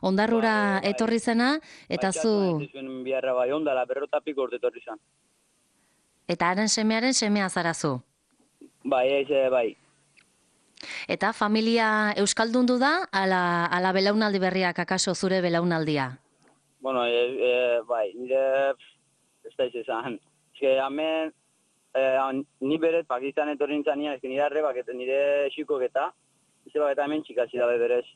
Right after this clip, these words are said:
Speaker 2: danak, txikitatik. Eta ni etorri nintzen nian, ba, nire arreba txikia hemen gua, hemen txe jaiotakoa. Eta ja euskeraz ikasten du, eta gure hizkuntza gitxe daki, daki gehiago euskeraz.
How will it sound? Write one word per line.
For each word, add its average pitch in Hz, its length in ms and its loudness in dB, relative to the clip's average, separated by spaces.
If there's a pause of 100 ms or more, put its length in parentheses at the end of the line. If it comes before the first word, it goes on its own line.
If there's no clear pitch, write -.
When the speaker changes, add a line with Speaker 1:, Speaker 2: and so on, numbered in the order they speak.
(200)
Speaker 2:
danak, 120 340 -4 (160)
txikitatik. 135 520 -2 (1400)
Eta 117 200 0
ni 123 140 -2
etorri 135 320 -2
nintzen 135 300 0
nian, 135 240 0
ba, 104 300 2 (580)
nire 131 260 0
arreba 143 320 0
txikia 143 440 -2
hemen 139 240 -4
gua, 117 340 2
hemen 127 160 -6
txe 123 100 -8
jaiotakoa. 117 540 -6 (1120)
Eta 113 120 -4
ja 123 260 2
euskeraz 120 340 0
ikasten 120 500 -4
du, 135 140 -2
eta 110 320 -2 (160)
gure 123 180 0
hizkuntza 131 320 -4
gitxe 127 240 -2
daki, 104 300 -2 (160)
daki 120 320 -2
gehiago 131 260 2
euskeraz. 113 340 -4